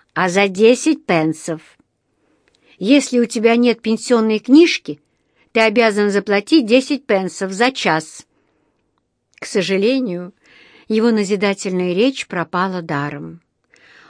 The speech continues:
Уголком глаза Паддингтон заприметил какое-то движение возле катера, а поскольку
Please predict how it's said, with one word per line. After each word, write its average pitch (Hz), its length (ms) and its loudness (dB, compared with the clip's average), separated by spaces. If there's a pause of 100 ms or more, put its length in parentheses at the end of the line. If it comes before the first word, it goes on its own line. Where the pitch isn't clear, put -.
Уголком 247 500 2
глаза 254 360 0
Паддингтон 226 640 -2 (280)
заприметил 240 760 2
какое-то 185 460 -6
движение 202 540 -2
возле 175 300 -6
катера, 156 480 -10 (580)
а 196 100 -2
поскольку 208 640 -2